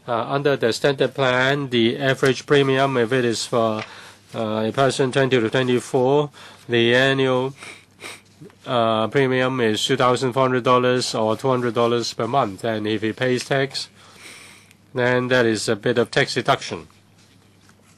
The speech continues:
So it's just, uh, two hundred dollars per month. We believe that, uh, the amount is affordable.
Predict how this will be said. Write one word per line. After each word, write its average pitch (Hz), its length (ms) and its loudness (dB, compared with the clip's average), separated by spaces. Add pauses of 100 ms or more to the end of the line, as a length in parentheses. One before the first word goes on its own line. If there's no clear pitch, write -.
(480)
So 156 240 4
it's 131 160 4
just, - 540 0
uh, 113 160 2
two 143 120 0
hundred 131 240 2
dollars 123 300 0
per 131 100 -2
month. 117 440 -2 (2500)
We 135 100 2
believe 113 760 0 (460)
that, 117 580 0
uh, 107 220 0
the 113 120 0
amount 123 440 0
is 104 720 -4
affordable. 107 680 0